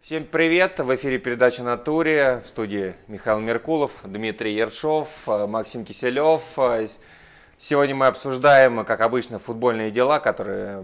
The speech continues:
произошли у нас на Западе. И, э, поговорим мы сегодня о Еврокубках, э, о,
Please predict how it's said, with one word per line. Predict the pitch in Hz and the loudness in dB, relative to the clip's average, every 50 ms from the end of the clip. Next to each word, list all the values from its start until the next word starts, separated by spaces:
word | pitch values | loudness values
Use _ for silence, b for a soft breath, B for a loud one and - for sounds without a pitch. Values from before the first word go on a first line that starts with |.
| 87 - | -14 -12
произошли | 98 95 95 90 98 101 - - - 107 95 90 85 - _ _ _ | -10 -8 -6 -4 -4 -4 -4 -6 -8 -6 -6 -6 -8 -10 _ _ _
у | - 110 | -18 -14
нас | 101 98 95 95 - - - - | -12 -12 -12 -12 -14 -16 -16 -16
на | 104 101 104 110 | -10 -4 -4 -2
Западе. | 113 139 165 170 165 180 165 156 156 - B B B B B B _ | 4 6 6 6 6 4 0 0 0 -2 B B B B B B _
И, | - 160 175 185 - - - - | -4 -2 0 0 0 -2 -2 0
э, | 120 120 117 117 - - | 2 4 4 4 4 2
поговорим | - 107 104 120 127 143 139 | -2 0 2 2 2 2 0
мы | 131 117 | -2 -6
сегодня | - 123 123 127 117 113 120 - - | -6 -2 0 0 0 0 -6 -6 -2
о | 127 123 113 | -2 0 0
Еврокубках, | 110 110 104 110 120 - - 220 214 - - 196 180 - - - | 0 -2 0 0 -2 0 0 -4 -4 -2 -4 -4 -4 -6 -4 0
э, | 120 110 110 107 101 101 98 104 101 - - - | 2 4 4 4 4 2 -2 -2 -4 -6 -8 -6
о, | - 123 117 98 B | -2 0 0 0 B